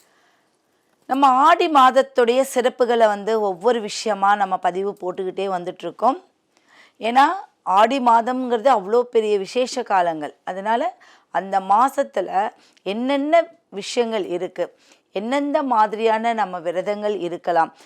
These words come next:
என்ன செய்யலாம், இதெல்லாம் வந்து நம்ம ஒவ்வொரு விஷயமா பதிவு போடுறோம். இந்த திருவோண விஷயத்துல பதினாறு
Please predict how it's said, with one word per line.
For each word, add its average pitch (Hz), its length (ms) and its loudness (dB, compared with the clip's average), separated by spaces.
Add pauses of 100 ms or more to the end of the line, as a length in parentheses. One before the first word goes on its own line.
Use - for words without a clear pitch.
(160)
என்ன 202 360 -4
செய்யலாம், 170 540 -4 (100)
இதெல்லாம் 196 540 0
வந்து 185 240 -10
நம்ம 226 240 -6
ஒவ்வொரு 185 280 -6
விஷயமா 185 380 -8
பதிவு 165 400 -8
போடுறோம். 143 300 -10 (220)
இந்த 285 280 2
திருவோண 370 600 6 (400)
விஷயத்துல 226 640 4 (680)
பதினாறு 339 680 4